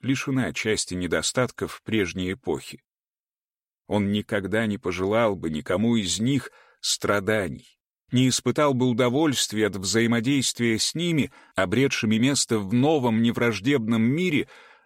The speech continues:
зная при этом, что каждый прошел через личную трагедию. Значит,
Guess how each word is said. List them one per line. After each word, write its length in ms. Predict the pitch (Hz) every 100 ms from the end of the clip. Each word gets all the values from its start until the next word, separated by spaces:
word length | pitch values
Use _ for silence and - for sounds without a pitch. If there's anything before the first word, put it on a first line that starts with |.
| -
зная 480 | 98 113 156 131 -
при 160 | 107
этом, 280 | 151 - 104
что 260 | - - 101
каждый 420 | - 143 117 87 -
прошел 580 | - - - 151 110 - _ -
через 360 | 123 113 98
личную 600 | 104 120 120 - 101 98
трагедию. 720 | - 95 98 85 78 67 58 - _ _ _ _ _ _ _ _ _ -
Значит, 720 | 87 85 101 - - - -